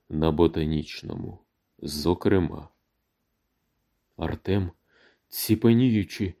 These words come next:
впізнав у непроханому гостеві свого недавнього знайомого з кордону, того, котрий назвався Хантером. А той вже наближався до нього,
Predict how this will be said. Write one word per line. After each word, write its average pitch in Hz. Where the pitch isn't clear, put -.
впізнав 113
у 113
непроханому 101
гостеві 87
свого 104
недавнього 110
знайомого 92
з -
кордону, 76
того, 98
котрий 98
назвався 78
Хантером. -
А 87
той 143
вже 117
наближався 98
до 80
нього, 76